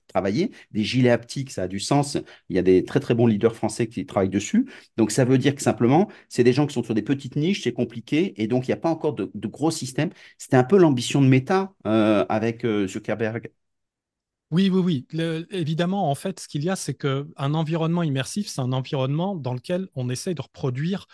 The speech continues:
Speaker 2: les sens.
Speaker 1: Mm.
Speaker 2: Et c'est comme ça qu'on arrive à un sentiment de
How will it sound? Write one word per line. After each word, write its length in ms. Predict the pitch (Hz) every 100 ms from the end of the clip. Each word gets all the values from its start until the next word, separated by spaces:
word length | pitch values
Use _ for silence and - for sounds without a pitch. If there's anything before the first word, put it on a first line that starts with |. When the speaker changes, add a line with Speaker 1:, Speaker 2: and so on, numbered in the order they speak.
| _ _ _
Speaker 2:
les 160 | 123 110
sens. 640 | 104 - 165 107 - - -
Speaker 1:
Mm. 60 | 98 _ _ _ _ _ _ _
Speaker 2:
Et 60 | 139
c'est 160 | -
comme 180 | 120 127
ça 160 | - 220
qu'on 160 | 175
arrive 260 | 131 117 143
à 60 | 113
un 80 |
sentiment 640 | 110 131 113 - 127 170 208 -
de 200 | 117